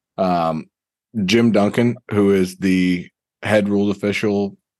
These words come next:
executive director of sorts, uh, for the Korn Ferry Tour, is a close personal friend of, uh, my family's. Him and my father were very close friends.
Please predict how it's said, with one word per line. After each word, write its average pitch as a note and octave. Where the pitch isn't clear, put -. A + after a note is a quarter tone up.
executive F#2+
director F#2
of F2+
sorts, F#2+
uh, F2
for G2
the F#2
Korn F#2+
Ferry F#2+
Tour, G2
is F2+
a F2
close G2
personal F#2+
friend F#2+
of, F2
uh, E2+
my E2+
family's. G2+
Him G#2
and G2
my F#2
father F#2+
were F2+
very F#2
close F#2+
friends. G#2